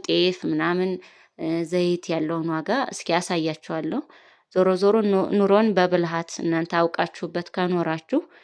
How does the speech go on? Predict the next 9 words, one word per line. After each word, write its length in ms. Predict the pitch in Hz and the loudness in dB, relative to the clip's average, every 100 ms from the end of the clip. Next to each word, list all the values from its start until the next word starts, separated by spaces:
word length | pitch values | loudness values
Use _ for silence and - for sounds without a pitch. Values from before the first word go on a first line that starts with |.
| - - - _ _ _ _ _ _ _ 190 190 196 190 - | -20 -20 -20 _ _ _ _ _ _ _ 0 4 4 0 -4
ያን 220 | 202 208 202 | 2 4 4
ያክል 260 | 196 214 | 2 2
የተጋነነ 600 | 196 196 185 175 170 170 175 | 2 2 -2 0 2 2 2
ውድ 260 | 180 185 | 2 2
አይደለም። 420 | 180 170 165 226 349 | 2 2 2 4 6
ውድ 220 | 247 247 247 | 6 4 2
ቢሆንም 440 | 226 240 240 220 202 | 4 6 6 4 4
ደግሞ 260 | 180 180 220 440 - - 156 - - 156 156 _ _ _ _ _ _ _ _ _ - 202 | 4 4 4 2 0 -4 -4 -4 -6 -8 -12 _ _ _ _ _ _ _ _ _ -8 0
ለሰራ 440 | 202 233 233 202 | 2 4 2 4